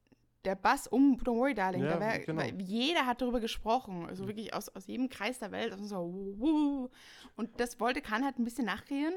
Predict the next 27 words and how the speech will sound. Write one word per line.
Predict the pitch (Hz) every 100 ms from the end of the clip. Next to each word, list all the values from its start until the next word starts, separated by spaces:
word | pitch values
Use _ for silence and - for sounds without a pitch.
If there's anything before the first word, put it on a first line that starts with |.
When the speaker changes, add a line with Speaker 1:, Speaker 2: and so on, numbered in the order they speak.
| -
Speaker 2:
Diesmal | 123 127 113
hat | 113
keiner | 120 113 113
Chris | - 120
Pine | - 117 113
angerotzt. | 117 127 113 120 -
Speaker 1:
Nee. | 208 208 240 - - -
Ähm, | - 226 233 -
hat | - -
ein | 339
bisschen | 302 330
Angst | 220 294 -
davor | 339 302
tatsächlich. | 311 285 302 302
Also | 277 254
Roman | 233 233 269
Polanski | 247 208 247 269 - 269
und, | - 226 226 226
ähm, | 202 202 202 202 202
wie |
heißt | 233 226
der |
andere | 220 240
Vergewaltiger? | 262 240 254 262 262 262 -
Ähm, | 214 208 202
Woody | 233 233
Allen. | 202 247 311